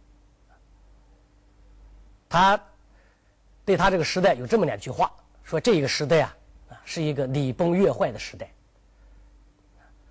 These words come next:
这个时代以前的，啊，周代的一切的政治秩序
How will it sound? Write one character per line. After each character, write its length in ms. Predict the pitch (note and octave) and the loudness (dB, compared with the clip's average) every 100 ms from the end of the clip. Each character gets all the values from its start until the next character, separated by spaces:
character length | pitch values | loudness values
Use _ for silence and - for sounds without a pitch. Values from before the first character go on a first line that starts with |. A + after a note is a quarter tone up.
| - _ _ - | -20 _ _ 2
这 160 | A3+ | 4
个 80 | F3+ | 4
时 180 | - F3+ | 2 2
代 160 | F3+ C3 | 2 2
以 180 | C#3 | -4
前 240 | B2+ D#3 F#3 | -4 0 2
的， 80 | D#3 - - - - _ | 0 -2 -18 -20 -20 _
啊， 100 | - - _ _ - | -20 -20 _ _ 2
周 200 | G#3+ G#3+ | 4 6
代 160 | G#3 | 4
的 80 | D3 | 4
一 160 | A3+ A#3 | -2 0
切 180 | A#3 | 2
的 80 | E3 | 0
政 180 | D3+ F#3+ | 2 0
治 140 | C3+ | 0
秩 180 | A#2+ F3 | -6 -6
序 240 | C#3 B2+ | -6 -10